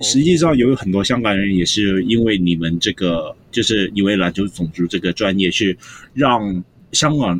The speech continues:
更多的香港人有去看那些 Plus E 的一些东西了。那我自己是蛮开心，因为老实说我自己也没有太找到一些就是和，愿意和我看 Plus E 的同道，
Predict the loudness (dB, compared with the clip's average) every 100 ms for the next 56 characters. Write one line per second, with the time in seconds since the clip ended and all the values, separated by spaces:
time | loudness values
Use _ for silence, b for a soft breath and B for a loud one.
0 | -2 -2 2 2 2 0 0 2 0 0
1 | 0 0 0 -4 -2 -4 -2 -2 -2 -2
2 | -2 -2 0 0 -2 0 0 -2 -8 -10
3 | -4 -4 -4 -10 -14 -4 0 0 -2 B
4 | B B B -2 2 2 2 0 0 -2
5 | -2 -2 -2 0 2 2 0 -4 b b
6 | b b _ _ _ -2 0 2 2 2
7 | 0 2 2 2 2 2 0 -2 -2 -2
8 | -4 -8 -2 0 2 2 0 0 0 -2
9 | -4 -2 0 -2 b b -10 0 2 2
10 | 0 -4 0 2 2 2 0 0 -2 -6
11 | -4 -8 -2 0 0 -2 -6 -2 -4 -4